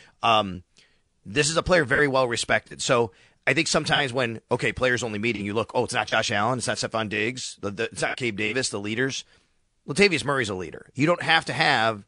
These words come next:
you don't have to wear a C to be a leader. This guy is very well respected. I will tell you, when he was signed by the Buffalo Bills, I was told by numerous people, like, how much of a player's, a leader he is amongst players and how he's, you know, just a model of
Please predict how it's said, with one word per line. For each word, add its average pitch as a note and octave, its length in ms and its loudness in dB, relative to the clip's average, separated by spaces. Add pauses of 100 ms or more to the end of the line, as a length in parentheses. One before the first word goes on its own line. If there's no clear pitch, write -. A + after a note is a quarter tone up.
(100)
you - 80 -4
don't D#3+ 60 2
have F#3+ 80 -2
to G#3 60 2
wear F3 120 2
a D#3 80 2
C E3+ 340 2
to A2+ 80 -2
be A2+ 120 0
a A2+ 40 0
leader. A#2 320 0
This G2+ 140 -6
guy C3 160 2
is B2 100 0
very B2 300 2
well D3 160 4
respected. A2+ 600 -4 (160)
I B2+ 120 4
will C3 100 0
tell E3+ 240 4
you, G#2 300 0 (180)
when C3 220 0
he E3+ 120 2
was D3+ 160 2
signed B2 440 4
by A2+ 100 4
the G#2+ 80 -2
Buffalo B2+ 380 0
Bills, F#2+ 420 0 (320)
I C3 140 10
was D3+ 180 0
told G2 460 2 (240)
by B2+ 160 2
numerous C#3+ 480 2
people, F#2+ 500 -6 (240)
like, A#2+ 220 2
how C#3 180 4
much C#3 360 2
of B2 200 4
a G#2+ 340 2 (360)
player's, C#3+ 640 0 (200)
a A#2+ 60 0
leader D3 380 2
he C3 100 0
is C3 320 0
amongst A#2+ 280 -6
players B2 340 0
and A2 80 -8
how B2 180 2
he's, A2+ 400 -6 (380)
you A2+ 80 -2
know, G#2+ 40 -2
just A#2 220 -6
a B2 80 0
model B2 480 4
of G2+ 320 -2